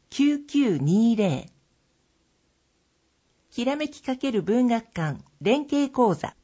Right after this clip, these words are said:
もっと知りたい、川端康成。アイディー五九三一零。一時保育あり、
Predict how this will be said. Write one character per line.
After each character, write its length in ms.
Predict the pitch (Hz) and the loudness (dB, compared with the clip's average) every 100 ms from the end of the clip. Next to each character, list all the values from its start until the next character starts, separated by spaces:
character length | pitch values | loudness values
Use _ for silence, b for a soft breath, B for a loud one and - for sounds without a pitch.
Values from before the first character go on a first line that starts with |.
| _ _ _ _ _ _ _ | _ _ _ _ _ _ _
も 120 | 214 | -2
っ 100 | 311 | -2
と 120 | - 180 | -4 -8
知 160 | 185 | -4
り 120 | 214 | -6
た 160 | 220 254 | -2 -2
い、 140 | 151 - - | -2 -8 -16
川 260 | 156 185 233 | -6 -2 0
端 280 | 233 233 | 0 0
康 240 | 220 214 214 | -2 -2 0
成。 260 | 180 127 - _ _ _ _ _ _ _ - | 0 -2 -12 _ _ _ _ _ _ _ -4
ア 160 | 226 | -2
イ 140 | 269 233 | -2 -2
デ 80 | 240 | -2
ィ 180 | 185 - | -2 -6
ー 40 | _ _ _ | _ _ _
五 280 | - 285 294 | -2 -2 -2
九 300 | - 294 220 | -2 0 0
三 420 | - 220 226 233 | 0 0 2 2
一 320 | 226 - 147 | 0 -2 -2
零。 320 | 156 175 - - _ _ _ _ _ _ _ - | 0 -2 -4 -12 _ _ _ _ _ _ _ -12
一 240 | 196 262 | -6 -6
時 100 | 277 | -4
保 120 | 285 | -2
育 260 | 269 269 196 | -2 -2 -4
あ 100 | 180 | -2
り、 200 | 143 | -6